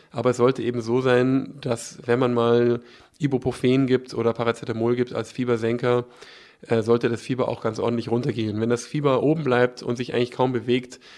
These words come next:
ist das eigentlich auch immer ein Warnhinweis. Und das andere ist natürlich Ausschlag. Die Eltern sollten immer gucken, ob die Kinder einen Ausschlag haben. Und, äh, manche Ausschläge sind eben sehr verdächtig auf bestimmte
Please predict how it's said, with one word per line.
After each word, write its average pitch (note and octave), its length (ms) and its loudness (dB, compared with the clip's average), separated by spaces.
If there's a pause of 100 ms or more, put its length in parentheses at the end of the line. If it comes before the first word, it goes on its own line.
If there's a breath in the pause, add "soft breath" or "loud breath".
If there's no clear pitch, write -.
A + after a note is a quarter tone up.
(200 loud breath)
ist B2 160 -4
das C3 120 0
eigentlich A#2 180 0
auch A#2 120 0
immer A#2+ 120 0
ein A2 120 -2
Warnhinweis. G#2+ 760 -4 (800 loud breath)
Und B2+ 100 2
das B2+ 100 2
andere D3 280 4
ist D3 60 -2
natürlich C3 420 -2
Ausschlag. A2 480 0
Die A#2 260 -2 (100)
Eltern B2 280 2
sollten B2 200 2
immer C3 180 0
gucken, - 300 -6
ob A#2 120 -4
die A#2+ 100 -6
Kinder B2 240 -4
einen A#2 180 -2
Ausschlag A2 440 -2
haben. A#2+ 480 -2 (520 loud breath)
Und, A#2+ 520 0
äh, A2+ 380 2 (580)
manche B2 340 0
Ausschläge B2 500 2
sind A#2 200 -2
eben A#2 200 -2
sehr A#2 160 0
verdächtig A#2+ 520 -6
auf A2+ 240 -4
bestimmte A#2+ 580 -4